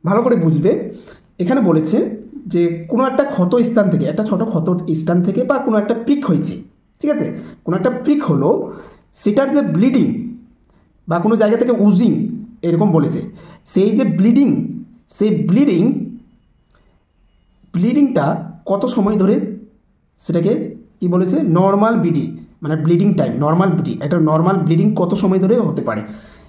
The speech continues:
দুকে মেথড অনুযায়ী, দুকে মেথড অনুযায়ী কত? three minute, তিন minute, তারপরে সেটা কিন্তু বন্ধ হয়ে যায় bleeding। আবার বলেছে ইভি method অনুযায়ী one to nine minute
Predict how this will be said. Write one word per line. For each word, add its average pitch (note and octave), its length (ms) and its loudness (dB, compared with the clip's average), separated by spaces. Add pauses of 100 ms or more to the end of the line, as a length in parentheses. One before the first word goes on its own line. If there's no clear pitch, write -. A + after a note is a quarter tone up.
(920)
দুকে A3 260 2
মেথড A#3+ 460 0
অনুযায়ী, F#3 440 2
দুকে F3 840 -2
মেথড D3+ 500 0
অনুযায়ী D#3 520 2 (320)
কত? E3 400 -2
three A#3 140 0
minute, - 320 0 (680)
তিন B3 180 0
minute, A#3+ 340 2 (360)
তারপরে E3 300 -2
সেটা - 140 2
কিন্তু G3+ 180 2
বন্ধ F3 480 0
হয়ে - 160 0
যায় - 160 -4 (140)
bleeding। C3 360 -4 (920)
আবার G#3+ 240 0
বলেছে G#3+ 340 2 (720)
ইভি B3 400 4
method A3 340 2
অনুযায়ী E3+ 580 2 (140)
one E3+ 300 0
to A#3 80 2
nine D3+ 340 2
minute A#2 260 -4